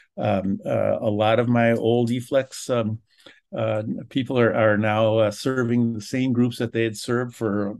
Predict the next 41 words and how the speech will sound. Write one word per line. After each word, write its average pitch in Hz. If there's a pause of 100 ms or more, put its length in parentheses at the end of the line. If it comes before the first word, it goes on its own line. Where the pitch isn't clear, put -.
you 131
know, 107
twenty-two 123
years, 113
<laughs> -
uh, 104
now. 95
And, 101
and, 104
uh, 104
it's 110
just 143
been 127
a 117
great 110 (100)
ride 107
again 98
to 98
get 101
back 104
into 104 (520)
the 113
P 113
E 107
O 110
space, 113
to 110
work 110
with 110
all 110
the 101
great 101
relationships 110
and 104
people 107
that 104
I've 95
had, 110
and 101
to, 98
uh, 95